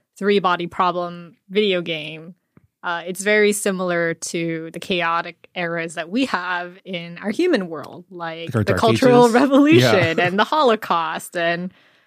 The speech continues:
Speaker 1: uh, it's just, I hate saying it's metaphorical, but
Speaker 2: <laughs>
Speaker 1: it's metaphorical, and I thought it was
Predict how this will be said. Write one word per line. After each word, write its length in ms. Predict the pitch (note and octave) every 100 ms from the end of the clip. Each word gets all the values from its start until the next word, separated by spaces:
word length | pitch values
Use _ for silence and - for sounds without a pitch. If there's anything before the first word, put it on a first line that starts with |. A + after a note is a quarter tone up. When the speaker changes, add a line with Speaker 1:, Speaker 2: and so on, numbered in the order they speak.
| _ -
Speaker 1:
uh, 400 | F#3 F3+ F3 F3
it's 180 | F#3+ -
just, 380 | - G#3+ - -
I 100 | G3
hate 340 | G3+ G3 G#3 A#3
saying 340 | - F#3+ F3+
it's 200 | F3+ -
metaphorical, 1160 | G#3 F3+ E3+ F3+ - E3 E3 F#3+ - A3+ A#3 B3 -
but 340 | F3+ F3 E3+ D3+
Speaker 2:
<laughs> 160 | C3 G3
Speaker 1:
it's 300 | F#3+ - G#3
metaphorical, 960 | F3+ F3 F3+ E3+ D#3+ E3 _ D#3+ D#3
and 100 | D#3
I 80 | D#3+
thought 280 | - E3 D#3+
it 40 | D3+
was 200 | D#3